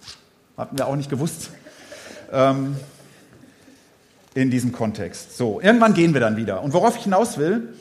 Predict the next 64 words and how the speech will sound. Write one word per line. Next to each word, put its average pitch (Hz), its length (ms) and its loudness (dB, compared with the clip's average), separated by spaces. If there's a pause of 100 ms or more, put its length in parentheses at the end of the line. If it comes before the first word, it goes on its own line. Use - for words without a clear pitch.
(200)
wir 151 120 -2
gehen 190 160 4
raus, 208 400 4 (840)
da 131 120 0
liegen 135 240 -2
unsere 143 180 -4
Schuhe, 202 340 0 (200)
ich 123 180 -8
ziehe 139 180 -2
sie 143 100 -4
wieder 151 200 4
an, 208 260 0 (760)
gehe 175 200 4
ein 190 80 2
paar 170 140 2
Meter 180 340 4
und 170 160 -2
plötzlich 196 680 2
fährt 196 320 2
es 180 160 -8
mir 185 440 4
durch 170 140 -2
den, - 260 -8 (440)
die 175 60 -6
hättest 143 380 -8
du 143 60 -4
hier 143 160 -4
noch 123 140 -2
nicht 123 180 -8
tragen 107 320 -10
dürfen. 80 260 -18 (800)
Ne? 139 240 -4
Eigentlich 156 420 -2
läuft 160 260 -2
man 156 80 -4
hier 151 120 -4
noch 135 140 -4
mit 139 100 -6
Schuhen 165 260 -4
in 135 80 0
der 123 120 -2
Hand. 117 220 -4 (180)
Ich 135 100 -14
bin 160 120 0
aber 147 120 4
schon 165 200 -2
mitten 185 180 -2
auf - 100 -2
diesem 139 220 -2
Marmorboden 139 520 0
mit 139 120 -6
den 131 80 -2
Schuhen. 135 220 -8
Ich 160 100 -2
hatte 156 140 -2
die 143 100 -8
Touren 180 220 -2
so, 156 280 -4
so 151 120 -4
schnell 170 240 0
aus 143 240 0
wie 143 80 -4
nie 151 160 -2
vorher, 143 500 -2